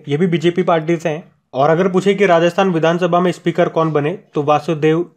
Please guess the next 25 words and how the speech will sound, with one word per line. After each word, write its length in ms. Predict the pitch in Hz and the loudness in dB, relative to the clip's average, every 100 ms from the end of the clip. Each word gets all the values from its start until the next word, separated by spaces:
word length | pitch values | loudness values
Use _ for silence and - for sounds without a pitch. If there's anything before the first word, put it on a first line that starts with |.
| - | -16
देवनानी 500 | 123 143 135 120 120 | -2 0 0 -4 -6
बने। 280 | 107 95 - _ - | -8 -12 -18 _ -6
अगला 220 | 147 156 | 0 0
प्रश्न 280 | - - 117 | 0 -6 -8
देखते 240 | 98 69 | -10 -16
हैं। 80 | - _ _ _ _ _ _ _ _ _ - | -20 _ _ _ _ _ _ _ _ _ -6
फिर 80 | 143 | -4
अगला 220 | 139 165 | 0 0
प्रश्न 300 | 175 160 165 | 0 -2 0
पूछा 260 | 160 160 | 0 0
आपसे, 200 | 165 165 | -2 0
पोलैंड 420 | 170 156 147 160 160 | -2 0 2 2 0
के 140 | 170 | -4
प्रधानमंत्री 640 | 160 151 139 160 156 156 | -4 -4 -2 -2 -2 -2
कौन 220 | 156 156 147 | -2 -2 -2
बने? 240 | 143 160 - 151 | -4 -6 -12 -10
डोनाल्ड 580 | 135 143 147 156 165 175 - - | -2 0 0 0 0 -4 -6 -6
टस्क 280 | 165 - | -6 -6
बने 200 | 147 123 | -6 -6
हैं, 240 | 104 - - _ 175 | -8 -14 -20 _ -6
डोनाल्ड 460 | 143 139 160 175 | -2 2 2 2
डक 320 | 180 151 160 170 | 2 2 0 2
नहीं 160 | 170 | 2
है, 160 | 156 117 | 0 -2
डोनाल्ड 560 | 143 143 143 151 165 | -2 0 2 2 2